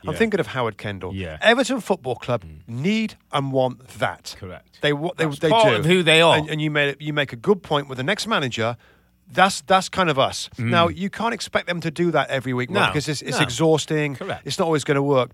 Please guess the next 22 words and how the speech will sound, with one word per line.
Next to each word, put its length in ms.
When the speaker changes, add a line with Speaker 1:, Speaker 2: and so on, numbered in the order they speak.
Speaker 1:
But 200
if 220
that 240
is 200
the 120
base, 480
the 100
level, 380
the 80
Speaker 2:
Yeah. 60
Speaker 1:
foundation 640
that, 220
that, 200
that 200
you're 140
gonna 180
go 180
back 260
to 140
in 60
difficult 420
times, 380